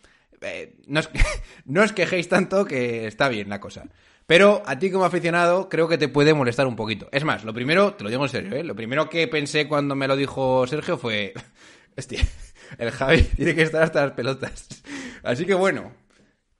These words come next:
te dejo el mic, es todo tuyo, lo dropeo en tu mano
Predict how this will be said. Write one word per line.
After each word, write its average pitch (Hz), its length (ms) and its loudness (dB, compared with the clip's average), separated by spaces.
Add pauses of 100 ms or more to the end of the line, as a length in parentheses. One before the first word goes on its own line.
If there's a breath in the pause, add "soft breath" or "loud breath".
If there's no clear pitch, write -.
(120)
te 147 100 0
dejo 202 240 0
el 190 100 2
mic, 226 600 -2
es 175 160 -4
todo 202 200 2
tuyo, 208 320 0
lo 170 140 2
dropeo 156 380 2
en 190 100 -2
tu 175 640 -2
mano 220 480 -6